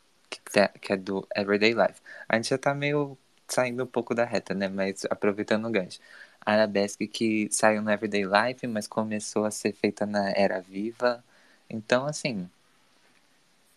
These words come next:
vai que um dia eles decidem usar, né? O Chris disse que eles vão parar de fazer álbum, mas vão fazer parceria. Mas eu acho que vai surgir um monte de coisa aí, porque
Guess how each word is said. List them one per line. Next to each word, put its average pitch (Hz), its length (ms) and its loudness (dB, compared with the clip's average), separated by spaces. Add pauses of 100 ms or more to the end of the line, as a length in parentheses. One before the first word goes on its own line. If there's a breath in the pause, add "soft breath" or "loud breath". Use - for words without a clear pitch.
(320)
vai 120 220 8
que - 100 -2
um - 40 -4
dia 131 140 2
eles 110 220 -2
decidem 104 480 0
usar, 92 260 0
né? - 180 -10 (1200)
O 101 60 -6
Chris 110 320 0
disse 107 240 -2
que - 80 -4
eles 101 180 -2
vão 104 120 0
parar 104 240 4
de - 100 -12
fazer 101 300 2
álbum, 117 560 0
mas 95 240 -4
vão 98 120 0
fazer 101 260 -4
parceria. 101 840 -2
Mas 110 180 -8
eu 131 80 -4
acho - 140 -12
que 160 100 -4
vai 160 140 -2
surgir 151 300 -6
um 151 40 -14
monte 170 260 -16
de 196 100 -6
coisa 120 380 -2
aí, 107 200 0
porque 120 640 -6